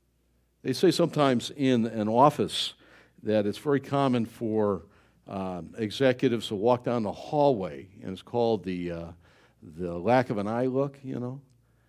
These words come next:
And coming the other way is maybe a janitor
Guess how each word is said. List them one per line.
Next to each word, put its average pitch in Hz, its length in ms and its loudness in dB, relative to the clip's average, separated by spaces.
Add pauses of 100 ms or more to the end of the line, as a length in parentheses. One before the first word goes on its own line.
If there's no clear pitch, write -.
(280)
And 101 560 -6
coming 139 300 2
the 117 100 2
other 139 180 8
way 131 320 6
is 120 240 0
maybe 117 320 0
a 101 80 0
janitor 117 840 -8